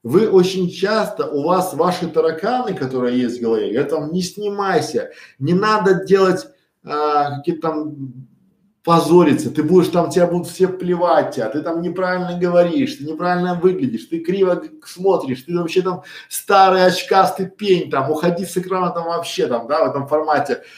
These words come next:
брысь отсюда, жирная корова», там, да, и у вас эти тараканы, они все больше и больше и больше,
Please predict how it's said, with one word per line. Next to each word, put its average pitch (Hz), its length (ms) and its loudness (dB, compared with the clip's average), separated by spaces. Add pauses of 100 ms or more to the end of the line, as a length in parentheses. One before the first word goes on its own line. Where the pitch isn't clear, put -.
(140)
брысь 208 440 4
отсюда, 185 400 4
жирная 170 400 2
корова», 156 480 4
там, 117 160 -6
да, 160 160 4
и 147 40 6
у 156 40 8
вас 156 160 0
эти - 80 -16
тараканы, 170 480 0
они 160 160 -2
все 165 200 -2
больше 180 360 2
и 175 40 4
больше 180 340 2
и 180 40 2
больше, 185 360 2